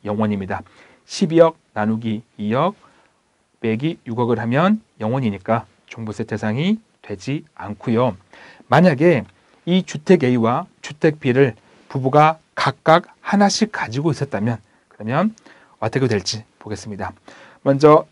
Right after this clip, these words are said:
주택 A를 가지고 있는 아내는 과세 표준이 영 원입니다. 왜냐? 사억에서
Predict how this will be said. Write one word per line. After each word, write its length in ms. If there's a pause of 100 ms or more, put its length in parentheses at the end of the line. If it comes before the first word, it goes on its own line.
주택 400 (100)
A를 300
가지고 360
있는 400 (220)
아내는 520 (420)
과세 280
표준이 520 (300)
영 120
원입니다. 460 (240)
왜냐? 420 (800)
사억에서 640